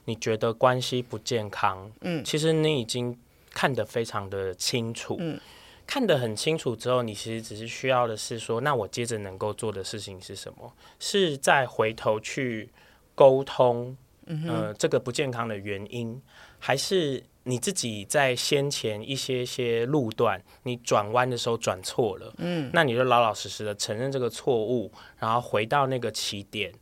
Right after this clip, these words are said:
Speaker 1: 然后退回去。那如果说是另一方或是自己其实已经变了
Speaker 2: 嗯。
Speaker 1: 的话，那其实就是应该要看怎么样子能够弯到一个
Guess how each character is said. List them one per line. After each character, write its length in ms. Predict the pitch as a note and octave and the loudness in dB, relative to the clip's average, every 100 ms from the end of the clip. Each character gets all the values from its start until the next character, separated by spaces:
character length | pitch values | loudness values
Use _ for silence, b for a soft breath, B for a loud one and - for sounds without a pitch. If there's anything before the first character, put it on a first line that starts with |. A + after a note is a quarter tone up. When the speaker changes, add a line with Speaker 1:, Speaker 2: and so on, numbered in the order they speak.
| _ _ | _ _
Speaker 1:
然 120 | G#2 | -4
后 120 | A2 | -4
退 200 | A2 D3+ | 0 2
回 240 | A#2+ G#2 F#2+ | 2 0 -6
去。 340 | - A#2 - B B B - | -6 -8 -8 B B B 0
那 120 | E3 | 0
如 160 | - D#3 | 4 4
果 140 | F#3+ | 6
说 180 | B2 D3+ | 4 0
是 340 | C#3+ D#3 C3+ B2+ b b | 0 0 0 -2 b b
另 260 | A3 G3+ D3+ | 4 4 4
一 100 | E3 | -4
方 480 | - - C#3+ C3+ C3+ | -6 2 2 4 0
或 200 | E3+ D3+ | 4 4
是 180 | - C#3 | 4 -6
自 240 | - D#3 | -4 -4
己 340 | - A2+ F#2+ - | -4 -6 -6 -6
其 160 | - C#3+ | -2 0
实 140 | D#3+ | 0
已 100 | B2 | -2
经 220 | A2+ A#2+ C3 - - | -4 -4 -4 -6 0
变 220 | D#3 G2 F2+ F2+ | 0 0 -6 -14
了 180 | - - | -14 -12
Speaker 2:
嗯。 300 | F3+ G3 E3 D#3+ | -4 -2 0 0
Speaker 1:
的 120 | A#2 | -2
话， 320 | - C#3+ G2 B - | 4 4 4 B -2
那 120 | G3 | 2
其 220 | E3+ - B2 | 2 0 -2
实 160 | B2 | -4
就 160 | A#2+ D3 | -2 0
是 160 | D3+ | 0
应 180 | C3 C3+ | -2 0
该 100 | C3 | 2
要 160 | B2+ B2 | 4 4
看 360 | - C#3 A2 - B - | 2 0 -2 -6 B -12
怎 140 | - A2 | -2 -2
么 160 | G#2+ | 0
样 320 | B2+ D#3+ B2+ | 4 4 4
子 220 | A2 A2 G2+ | -2 -6 -6
能 180 | G2+ | -6
够 200 | G#2 C3 | 0 2
弯 260 | B2 C3 C3+ | 4 2 4
到 200 | C#3 A#2+ | 4 2
一 80 | G#2+ | 0
个 380 | G#2+ G2+ G2+ | -6 -6 -6